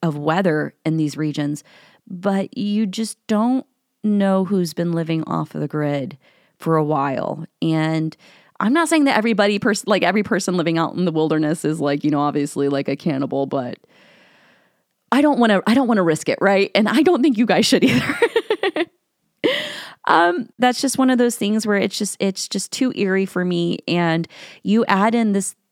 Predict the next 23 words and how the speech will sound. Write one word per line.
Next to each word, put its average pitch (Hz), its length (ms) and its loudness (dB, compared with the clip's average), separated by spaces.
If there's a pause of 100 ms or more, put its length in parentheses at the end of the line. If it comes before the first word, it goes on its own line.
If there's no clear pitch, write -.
(120)
this 180 240 -2
lore 175 560 2
of 160 160 -4
the 160 80 0
Wendigo, 156 760 -2 (120)
and 156 420 0
it 170 160 0
is 190 160 0
just 196 220 -4
truly, 170 420 -2
honestly 151 460 -4
terrifying. 104 760 -6 (1120)
Now, 180 380 0 (560)
how 359 240 2
do 339 80 0
you 349 100 0
get 330 120 -2
rid 320 120 0
of 330 100 -2
a 240 40 0
Wendigo, 151 420 0
right? 165 300 0
How, 226 180 0